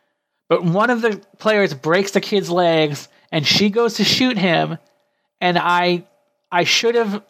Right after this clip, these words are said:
given her a chance to be able to do this, made her roll Constitution or something, but I just knocked her out. And that was so unsatisfying for, like, everyone involved.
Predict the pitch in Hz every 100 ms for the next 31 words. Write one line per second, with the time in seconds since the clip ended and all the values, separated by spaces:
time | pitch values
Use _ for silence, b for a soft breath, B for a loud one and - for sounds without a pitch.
0 | _ 190 190 196 190 170 - - 180 185
1 | - 170 160 - 170 180 160 156 165 175
2 | 175 - 151 151 147 165 170 180 180 -
3 | 233 214 240 220 240 202 226 226 208 B
4 | B B B - - 175 175 170 160 156
5 | 165 - - 160 151 135 131 - _ _
6 | _ _ _ _ _ _ _ _ _ 190
7 | 165 151 170 - 214 165 190 170 175 165
8 | - - 196 202 180 160 180 151 151 -
9 | 147 135 127 139 196 _ 156 156 147 151
10 | - 180 160 156 147 139 139 131 143 127
11 | 127 143 -